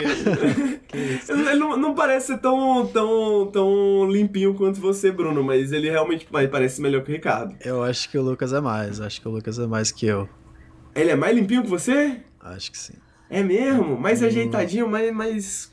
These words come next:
Speaker 2: Nós
Speaker 1: coisinhas?
Speaker 2: moramos um mês junto, né? Eu, Nelson, o Ricardo e o Lucas, na época da pós. E era isso, o Ricardo deixava a cueca cagada no meio da sala. É o zero, né?
Speaker 1: Literalmente?
Speaker 2: <laughs>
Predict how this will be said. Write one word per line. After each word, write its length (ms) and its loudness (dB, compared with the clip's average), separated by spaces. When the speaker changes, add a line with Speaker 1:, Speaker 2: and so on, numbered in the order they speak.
Speaker 2:
Nós 100 -20
Speaker 1:
coisinhas? 260 0
Speaker 2:
moramos 280 4
um 40 2
mês 300 4
junto, 380 -2
né? 240 -8
Eu, 240 -4
Nelson, 540 0
o 60 -2
Ricardo 840 -4
e 80 -6
o 20 -4
Lucas, 540 -6
na 140 -6
época 200 -6
da 140 -4
pós. 560 -4
E 100 -4
era 140 4
isso, 280 4
o 20 -4
Ricardo 280 -2
deixava 280 -2
a 20 -2
cueca 320 0
cagada 380 0
no 80 -2
meio 140 0
da 80 -6
sala. 520 0
É 100 -10
o 40 -4
zero, 360 -4
né? 180 -4
Speaker 1:
Literalmente? 960 0
Speaker 2:
<laughs> 680 -4